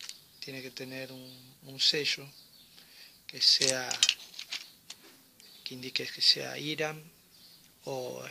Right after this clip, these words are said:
eh, C E de la Comunidad Europea. Esto también es tomado en cuenta por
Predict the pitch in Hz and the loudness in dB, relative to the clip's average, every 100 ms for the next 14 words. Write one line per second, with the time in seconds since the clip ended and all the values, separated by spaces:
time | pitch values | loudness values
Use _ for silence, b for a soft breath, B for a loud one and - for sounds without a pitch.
0 | - - - 127 - - 135 135 151 143 | -12 -10 -10 0 8 10 8 2 0 0
1 | 123 120 123 123 123 127 123 123 - 151 | -8 -12 -16 -14 -12 -12 -12 -10 -4 -4
2 | 147 - B B B B B B B B | -4 -6 B B B B B B B B
3 | - 135 131 - - 131 127 127 127 135 | -10 -8 -6 -8 -10 -10 -10 -10 -8 -6
4 | 147 139 - 131 127 131 123 - 135 131 | -4 -6 -8 -10 -8 -10 -10 -8 -8 -6
5 | 131 - 123 120 123 - | -10 -10 -16 -16 -14 -16